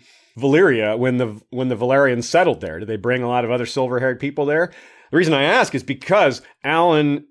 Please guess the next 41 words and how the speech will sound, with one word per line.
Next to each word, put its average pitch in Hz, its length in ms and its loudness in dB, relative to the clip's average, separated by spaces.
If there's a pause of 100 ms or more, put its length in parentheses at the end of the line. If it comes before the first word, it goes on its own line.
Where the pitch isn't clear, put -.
(140)
and 143 100 -2
Adam 139 380 -2
were 117 100 -8
both 131 680 0 (420)
purple-haired, 123 840 0
<laughs> - 60 -18
purple-haired, 101 500 -6 (240)
<laughs> 180 220 0
silver-haired, 160 640 2
purple 147 300 2
eyes, 131 400 0 (440)
like 120 240 -4
the 117 100 -8
Valyrians 135 460 2
have. 139 320 -2
So 131 360 0 (520)
their 131 220 2
heritage 147 380 2
is 104 120 -8
very 127 240 0
straightforward 120 500 -2
as 98 60 -10
far 113 160 -2
as 101 100 -6
that 127 200 -2
goes. 90 300 -10 (420)
But 127 120 0
we 123 120 -4
don't 139 320 0
know 135 240 2
if 120 140 -4
it 127 80 -4
just - 420 -6 (280)
came 151 360 0
directly 131 560 0
from 117 500 -2
their 110 160 -4
father, 190 540 2 (300)
the, 120 400 -6
that 123 200 -4
look, - 260 -2